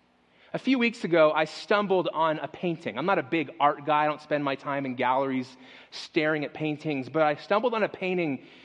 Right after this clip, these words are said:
that just grabbed and arrested my attention. It's called The Disciples Running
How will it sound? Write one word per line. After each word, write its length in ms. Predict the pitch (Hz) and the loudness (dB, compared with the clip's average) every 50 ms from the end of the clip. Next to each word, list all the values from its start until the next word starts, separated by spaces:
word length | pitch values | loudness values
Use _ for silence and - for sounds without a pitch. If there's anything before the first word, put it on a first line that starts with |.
| - - - | -12 -4 -4
that 80 | 160 | -4
just 360 | 156 - 208 202 - - 156 | 0 2 0 0 0 -2 -14
grabbed 760 | 139 165 - - 156 165 190 190 190 208 208 208 214 185 151 - | -16 -14 -8 -4 -2 2 2 4 4 6 6 4 4 2 0 -6
and 140 | 180 170 160 | -4 0 0
arrested 500 | 156 143 135 165 170 165 - - - 156 | 0 2 2 2 0 0 -2 -6 -6 -4
my 160 | 151 147 139 | -2 -2 -4
attention. 560 | 131 127 - - - 131 - - 101 95 98 - _ _ _ _ _ _ _ _ _ _ - - - - | -4 -4 -8 -8 -10 -8 -8 -10 -14 -14 -16 -20 _ _ _ _ _ _ _ _ _ _ -20 -12 -4 -2
It's 160 | 190 180 - | -2 -2 -2
called 340 | - - 233 220 226 185 165 | -2 2 4 4 4 2 0
The 80 | 180 | -4
Disciples 880 | 156 165 160 - - - - 202 214 240 233 - - 180 160 151 135 156 | -4 -6 -8 -10 -6 -2 0 2 2 2 0 0 -2 0 0 0 -2 -4
Running 520 | 139 135 139 196 202 202 202 196 185 175 | -6 0 2 2 2 2 0 0 -2 -4